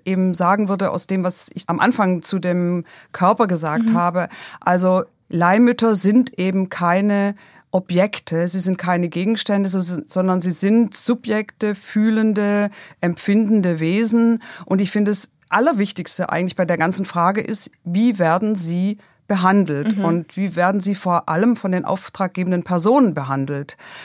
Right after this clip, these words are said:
Speaker 1: Und man muss sich ja vorstellen, man ist schwanger monatelang, man entwickelt eine Beziehung zu dem Kind, irgendeine,
Speaker 2: Ja.
Speaker 1: wenn man auch sozusagen versucht, die irgendwie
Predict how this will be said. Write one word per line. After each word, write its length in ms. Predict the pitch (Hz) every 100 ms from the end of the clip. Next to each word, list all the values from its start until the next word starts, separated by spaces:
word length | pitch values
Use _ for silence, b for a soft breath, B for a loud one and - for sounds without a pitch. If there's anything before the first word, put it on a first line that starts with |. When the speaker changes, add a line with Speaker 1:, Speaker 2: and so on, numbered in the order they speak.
| B B -
Speaker 1:
Und 560 | 180 180 175 165 - -
man 180 | 180
muss 140 | 196 214
sich 100 | 226
ja 100 | 185
vorstellen, 880 | - 240 262 190 180 190 208 220 208 B B B
man 360 | - 175 175 175
ist 300 | - 196 -
schwanger 720 | - - 160 196 247 247 240 - - -
monatelang, 1300 | 185 185 220 233 226 226 226 202 202 226 226 233 - -
man 220 | 180 190
entwickelt 520 | - 175 190 254 254 -
eine 160 | 170
Beziehung 600 | 160 180 - 214 262 254
zu 120 | 226 180
dem 220 | 160 151
Kind, 420 | - 214 285 294 -
irgendeine, 680 | 208 294 - 185 208 240 233
Speaker 2:
Ja. 140 | 220
Speaker 1:
wenn 120 | 196
man 160 | 196 190
auch 140 | -
sozusagen 460 | 185 196 190 180 180
versucht, 540 | 190 165 208 233 -
die 100 | 185
irgendwie 640 | 185 185 185 180 185 185 165